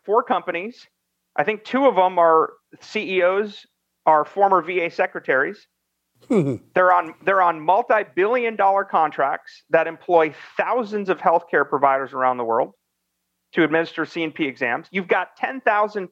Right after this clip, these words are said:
Speaker 1: plus federal employees at the V B A, the Veterans Benefits Administration, working in that system. If, if you were to push a button, even in five or ten years, to enact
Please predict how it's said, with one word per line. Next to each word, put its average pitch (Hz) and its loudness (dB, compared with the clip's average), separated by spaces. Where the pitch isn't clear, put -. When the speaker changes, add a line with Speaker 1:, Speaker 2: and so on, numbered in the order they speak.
Speaker 1:
plus 220 2
federal 214 0
employees 190 2
at 160 0
the 147 -6
V 165 -8
B 180 -2
A, 147 0
the 151 -2
Veterans 151 0
Benefits 151 -6
Administration, 127 -4
working 139 0
in 127 -2
that - -2
system. 147 -6
If, 196 -2
if 196 -2
you 233 -2
were 269 4
to 240 4
push - 0
a 208 2
button, 180 -4
even 202 -2
in 185 -4
five 196 0
or 185 -4
ten 196 -4
years, 175 2
to 185 0
enact 156 -4